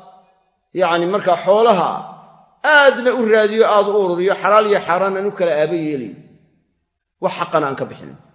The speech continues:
Sifada saddexaad waxay tahay waa kibir, inuu cantarsan yahay oo kibirsan yahay. Ya, yacni weeyi, dadkuba waxa weeye markaa kaanahu quraanjo ay leeyihiin. Kibirkuna waa batarul xaqi wa ghamtu nnaas.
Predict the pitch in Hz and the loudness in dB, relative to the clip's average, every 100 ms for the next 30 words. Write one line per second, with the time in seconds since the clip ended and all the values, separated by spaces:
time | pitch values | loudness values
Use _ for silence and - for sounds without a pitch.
0 | _ _ _ _ _ _ _ _ _ - | _ _ _ _ _ _ _ _ _ -14
1 | 143 180 165 160 135 139 156 160 143 139 | -2 0 0 -2 -6 -6 -4 -4 -6 -4
2 | 139 135 131 180 131 - - - _ _ | -4 -4 -4 -10 -10 -16 -20 -20 _ _
3 | _ _ _ _ _ 151 143 110 139 156 | _ _ _ _ _ -8 -6 -6 -6 -6
4 | 123 220 202 139 - 135 120 151 117 95 | -6 -4 -2 -4 -6 -10 -10 -12 -12 -12
5 | - _ _ _ _ _ _ 143 147 104 | -18 _ _ _ _ _ _ -4 -2 -4
6 | - - - _ _ _ _ 123 131 147 | -12 -20 -20 _ _ _ _ -10 -6 -4
7 | 143 123 120 - - _ _ _ _ _ | -2 -4 -6 -12 -20 _ _ _ _ _
8 | - 156 160 156 147 156 156 147 151 - | -8 -8 -4 -2 0 0 2 2 0 -4
9 | - 156 165 139 127 151 147 175 151 147 | -4 -4 -4 -6 -2 -2 -2 -4 -4 -4
10 | 147 123 107 - - _ _ - 143 127 | -6 -6 -10 -14 -20 _ _ -14 -12 -8
11 | 147 143 131 143 156 175 156 180 170 147 | -4 -4 -4 -2 -4 -4 -8 -8 -6 -4
12 | 180 196 190 190 110 | -6 -8 -8 -8 -10